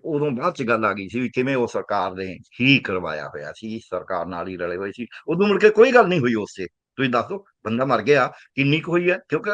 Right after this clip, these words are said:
ਉਹ ਜਦ ਰਲੇ ਹੋਏ ਨੇ ਸਈਆਂ ਭੈ ਕੁਤਵਾਲ ਨਾ ਡਰ ਕਾਹੇ ਕਾ। ਸੋ ਮੈਨੂੰ ਇਹ ਲੱਗਦਾ ਹੈ ਵੀ ਇਹ ਸਰਕਾਰ ਦੀ ਮਦਦ ਹੋਈ ਹੈ, ਇਹਦੇ ਨਾਲ ਕੋਈ ਨਾ ਅਸ਼ਲੀਲਤਾ ਬੰਦ ਹੋਣੀ ਹੈ, ਨਾ ਸਮਾਜ ਦਾ ਫਾਇਦਾ ਹੋਣਾ ਹੈ, ਨਾ ਸਰਕਾਰ ਦੇ ਵਿਰੁੱਧ ਲੋਕਾਂ ਨੂੰ ਜਥੇਬੰਦ ਕਰਕੇ ਸਰਕਾਰ ਜਿਹੜੇ ਪੁੱਠੇ ਕੰਮ ਕਰ ਰਹੀ ਹੈ ਉਹਨੂੰ ਰੋਕਣ ਦਾ ਕੋਈ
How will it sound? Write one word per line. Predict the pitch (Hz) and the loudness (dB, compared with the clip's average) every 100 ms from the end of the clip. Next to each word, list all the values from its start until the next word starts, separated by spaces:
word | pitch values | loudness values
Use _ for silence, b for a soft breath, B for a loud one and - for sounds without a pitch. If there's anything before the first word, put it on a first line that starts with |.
| 180 | -4
ਉਹ | 196 226 | -2 0
ਜਦ | 143 139 185 | 0 0 0
ਰਲੇ | 147 135 | 0 0
ਹੋਏ | 165 165 | 0 0
ਨੇ | 165 - | -2 -6
ਸਈਆਂ | - - 139 156 | -10 0 2 2
ਭੈ | 156 160 | 2 2
ਕੁਤਵਾਲ | 127 127 131 120 135 110 104 _ - | 2 -2 -2 0 2 0 -2 _ -8
ਨਾ | 131 | -4
ਡਰ | 117 113 | 0 0
ਕਾਹੇ | - 104 104 | 0 -2 -2
ਕਾ। | 90 82 - b | -6 -8 -10 b
ਸੋ | - 139 | -10 -4
ਮੈਨੂੰ | 120 120 | -4 -2
ਇਹ | 117 | -4
ਲੱਗਦਾ | 80 82 120 | -6 -4 -4
ਹੈ | 131 b - | -4 b -10
ਵੀ | 127 | -8
ਇਹ | |
ਸਰਕਾਰ | - 104 - 127 135 | -8 -8 0 2 2
ਦੀ | 156 | -2
ਮਦਦ | 120 110 110 | 0 0 -2
ਹੋਈ | 98 92 87 | -6 -12 -6
ਹੈ, | 110 127 _ | -6 -6 _
ਇਹਦੇ | 127 127 | -8 -4
ਨਾਲ | 120 107 | -4 -6
ਕੋਈ | 110 110 | -4 -6
ਨਾ | 101 98 | -4 -6
ਅਸ਼ਲੀਲਤਾ | 95 107 104 117 147 | -6 -8 -6 -6 -4
ਬੰਦ | 143 147 147 | -2 -2 -2
ਹੋਣੀ | 151 156 | -2 -2
ਹੈ, | 147 B B | -2 B B
ਨਾ | 98 113 | -2 -2
ਸਮਾਜ | - 92 98 113 | -2 -2 -2 0
ਦਾ | 147 | 0
ਫਾਇਦਾ | 143 151 | 2 2
ਹੋਣਾ | 156 156 | 2 2
ਹੈ, | 156 B B | 0 B B
ਨਾ | 127 160 233 | 2 6 4
ਸਰਕਾਰ | 233 185 190 202 | 4 0 4 4
ਦੇ | 202 208 | 6 4
ਵਿਰੁੱਧ | 196 214 | 4 0
ਲੋਕਾਂ | 220 160 131 143 | 0 0 0 -2
ਨੂੰ | 127 113 _ _ 101 | -2 -6 _ _ -8
ਜਥੇਬੰਦ | 139 180 160 127 | -4 0 0 0
ਕਰਕੇ | 120 104 - 113 | -2 -4 -2 -2
ਸਰਕਾਰ | 110 98 107 107 104 | -2 0 2 2 2
ਜਿਹੜੇ | 117 113 | -4 -6
ਪੁੱਠੇ | 160 - | -10 -8
ਕੰਮ | - 139 | -4 -2
ਕਰ | 104 | -4
ਰਹੀ | 98 92 | -8 -8
ਹੈ | 90 | -10
ਉਹਨੂੰ | - - - 175 | -10 -20 -10 -8
ਰੋਕਣ | 98 - 80 | -8 -10 -18
ਦਾ | 71 | -18
ਕੋਈ | - | -18